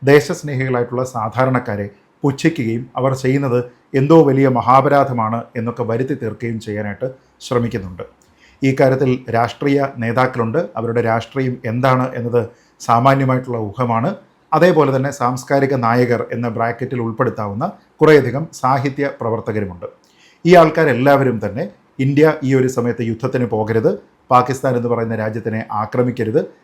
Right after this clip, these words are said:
യുദ്ധം ഒന്നിനും ഒരു പരിഹാരമല്ല, അതേപോലെ തന്നെ പാകിസ്ഥാനിലുള്ള സാധാരണക്കാരായിട്ടുള്ള കുറേയധികം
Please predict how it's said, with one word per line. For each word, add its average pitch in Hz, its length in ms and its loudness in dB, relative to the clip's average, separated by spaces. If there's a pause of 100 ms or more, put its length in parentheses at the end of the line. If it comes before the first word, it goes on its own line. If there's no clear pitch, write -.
(180)
യുദ്ധം 131 280 2 (200)
ഒന്നിനും 127 320 0
ഒരു 113 180 -6
പരിഹാരമല്ല, 110 600 -2 (500)
അതേപോലെ 147 440 6
തന്നെ 143 160 -4 (120)
പാകിസ്ഥാനിലുള്ള 123 680 -2 (200)
സാധാരണക്കാരായിട്ടുള്ള 120 1040 0
കുറേയധികം 117 480 -2